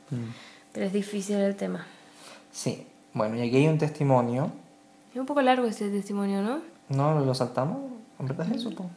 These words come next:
Speaker 2: No sé, dale.
Speaker 1: Léelo tú, porque tú lees mejor.
Speaker 2: No, léelo tú.
Speaker 1: Ya. Alicia, Se-, este creo que lo leí en Zipper. Alicia Sepúlveda, a fines de dos mil diez, mientras limpiaba los pisos del Hospital del Trabajador,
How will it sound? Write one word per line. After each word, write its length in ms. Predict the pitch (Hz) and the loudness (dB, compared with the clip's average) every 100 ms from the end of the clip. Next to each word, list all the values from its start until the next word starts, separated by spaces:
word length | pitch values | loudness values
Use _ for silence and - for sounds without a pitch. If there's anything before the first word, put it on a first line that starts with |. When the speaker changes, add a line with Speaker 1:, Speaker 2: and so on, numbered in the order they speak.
| - - | -16 -8
Speaker 2:
No 80 | 262 | -2
sé, 60 | 381 466 392 | 0 4 4
dale. 140 | 415 415 - - - - - - - | 4 2 -8 -18 -20 -20 -20 -20 4
Speaker 1:
Léelo 280 | 156 202 196 | 10 10 10
tú, 100 | 131 | 6
porque 160 | 123 131 | 2 4
tú 100 | 135 | 4
lees 160 | 156 | 4
mejor. 240 | 151 139 - | 2 0 -4
Speaker 2:
No, 260 | 233 240 269 | -2 0 0
léelo 200 | 226 226 220 | 0 -4 -8
tú. 60 | 196 - - - - - - - | -12 -18 -20 -20 -14 -12 -14 -2
Speaker 1:
Ya. 200 | - - - - - - - - | 0 0 -2 -18 -20 -20 -8 4
Alicia, 340 | 131 170 208 | 6 8 6
Se-, 140 | 208 202 | 8 6
este 160 | 202 | 10
creo 140 | 214 208 | 12 12
que 80 | 202 | 12
lo 80 | |
leí 240 | 202 190 185 | 10 8 6
en 100 | 180 | 6
Zipper. 320 | - - - - - - - - - - - | 4 2 -6 -14 -20 -20 -20 -20 -18 -8 4
Alicia 260 | 135 147 196 | 6 8 8
Sepúlveda, 720 | 202 180 196 175 151 147 180 | 8 10 10 10 12 12 12
a 140 | - | 10
fines 300 | 139 156 165 | 6 6 8
de 80 | 170 | 8
dos 140 | 156 | 8
mil 200 | 151 156 147 | 8 6 6
diez, 360 | 143 170 - | 8 6 4
mientras 300 | 147 139 139 | 2 6 6
limpiaba 360 | 135 123 143 160 | 6 8 12 12
los 120 | 160 | 10
pisos 280 | 170 170 170 | 4 4 6
del 120 | 156 | 6
Hospital 400 | 143 135 127 143 | 4 6 8 8
del 160 | 156 143 | 8 8
Trabajador, 720 | 143 139 - 147 127 143 | 10 10 12 12 12 8